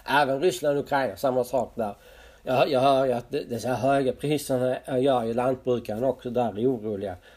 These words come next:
Om de kan använda, ja, eh, samma mängd som de tidigare för att kunna få en bra avkastning. Så det finns ju en riskfaktor här med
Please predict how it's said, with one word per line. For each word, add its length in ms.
Om 140
de 100
kan 180
använda, 840
ja, 160
eh, 160
samma 340
mängd 300
som 140
de 140
tidigare 680
för 140
att 120
kunna 160
få 100
en 180
bra 160
avkastning. 680
Så 80
det 60
finns 300
ju 40
en 120
riskfaktor 720
här 200
med 220